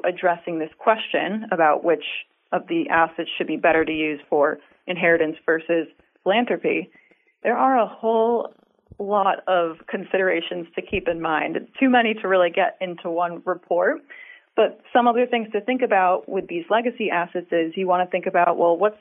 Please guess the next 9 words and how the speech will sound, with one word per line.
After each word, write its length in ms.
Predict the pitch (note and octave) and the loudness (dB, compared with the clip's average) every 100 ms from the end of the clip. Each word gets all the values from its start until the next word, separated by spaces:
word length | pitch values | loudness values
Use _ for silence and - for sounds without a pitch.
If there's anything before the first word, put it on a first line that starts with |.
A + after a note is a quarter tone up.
| - | -8
the 60 | A3 | 0
federal 380 | G#3 A3 F#3+ D#3+ | 2 4 2 0
estate 320 | - - - | -6 -10 -10
tax 260 | - D#2 - - | -6 -6 -6 -10
implications? 720 | E3 - - - - - - - _ | -10 -8 -6 -6 -6 -8 -10 -14 _
What 140 | - G3+ | 0 4
about 160 | G3+ - - - | 4 2 -6 -2
state 340 | G#3+ A3 - - | 0 0 -2 -6
estate 520 | E3 - F3 D3+ - | -6 -2 -2 -2 -6